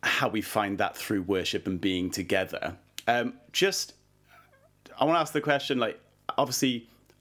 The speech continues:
I don't think we're ever gonna get it perfect 'cause we're human and we're fallible and all things like that. Um, but one thing I've noticed, and we've slightly talked about this before on the podcast,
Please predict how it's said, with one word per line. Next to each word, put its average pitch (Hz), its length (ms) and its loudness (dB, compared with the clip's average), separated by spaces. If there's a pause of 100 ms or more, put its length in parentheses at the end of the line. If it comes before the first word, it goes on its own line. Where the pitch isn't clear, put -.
I 147 60 4
don't 147 140 2
think 139 160 -2
we're 123 60 2
ever - 280 0
gonna 120 220 0
get 101 160 0
it - 140 -6
perfect - 400 -2
'cause 98 140 0
we're 139 100 2
human 101 380 0
and 95 180 -2
we're 104 100 0
fallible 95 540 0
and 78 160 -8 (760)
all 127 100 2
things 127 180 0
like 120 120 -2
that. 85 220 -2 (360)
Um, 95 340 2 (640)
but 123 220 2
one 127 160 2
thing 135 160 0
I've 110 180 -2
noticed, 110 440 0
and 101 80 -2
we've 98 260 -2
slightly 147 440 0
talked 98 260 -4
about 90 200 0
this 82 100 -6
before 90 280 0
on 82 80 0
the 78 60 -6
podcast, 76 580 -2